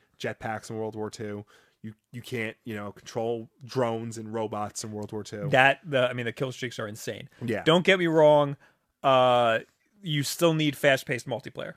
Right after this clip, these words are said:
Speaker 1: Yeah.
Speaker 2: For sure.
Speaker 1: And I'm sure they'll have that.
Speaker 2: It just can't be all acrobatics and stuff.
Speaker 1: Yeah.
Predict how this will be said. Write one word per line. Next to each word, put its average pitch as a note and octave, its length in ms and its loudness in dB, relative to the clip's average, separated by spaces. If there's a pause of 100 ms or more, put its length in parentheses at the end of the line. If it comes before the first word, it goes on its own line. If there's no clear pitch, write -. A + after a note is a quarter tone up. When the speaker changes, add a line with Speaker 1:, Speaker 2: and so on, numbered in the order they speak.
Speaker 1:
Yeah. A2+ 200 -6
Speaker 2:
For B2 180 -6
sure. A#2+ 260 -4
Speaker 1:
And C#3 140 4
I'm C3 60 -2
sure D3 200 0
they'll B2 140 0
have G#2+ 220 -2
that. E2+ 240 -12 (240)
Speaker 2:
It D3 180 -2
just D#3 320 0 (600)
can't D#3 440 -2
be C#3+ 300 -2
all B2+ 260 4
acrobatics A2+ 680 -2
and A#2 100 -18
stuff. D3+ 220 -18
Speaker 1:
Yeah. G#2 180 -8